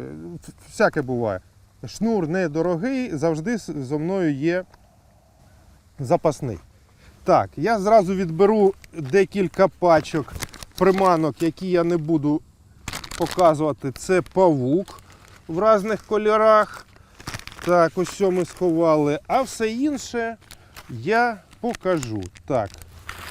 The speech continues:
Зараз я так буду викладати, а пот-, потім оператор покаже. Це у нас Дагер два і п'ять у п'ятому кольорі. Е,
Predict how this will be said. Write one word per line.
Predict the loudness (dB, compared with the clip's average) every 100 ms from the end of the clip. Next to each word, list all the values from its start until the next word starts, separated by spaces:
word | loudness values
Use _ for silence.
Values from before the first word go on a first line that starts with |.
| -16 -16 -18 -20 -20 -20 -20 -20 -20 -20 -20 -20 -14
Зараз | -4 -2 -2 -4
я | -6
так | -4
буду | -4 -2 -2
викладати, | -2 -2 -2 0
а | -2
пот-, | -2 -6 -2
потім | -2 0
оператор | -2 0 0 0 -4
покаже. | -6 -4 -4 -4 -8 -12 -16
Це | -8 -4
у | -2
нас | -4 -4 -12
Дагер | -6 2 2 2 0 -6
два | -8 -4 -2
і | -2
п'ять | -4 -6 -6 -6
у |
п'ятому | -10 -6 0 0 0 -4 -6 -6
кольорі. | -4 -2 -4 -6 -10 -12 -18 -20 -20 -20 -20 _ _ -12
Е, | -8 -6 -4 -4 -4 -6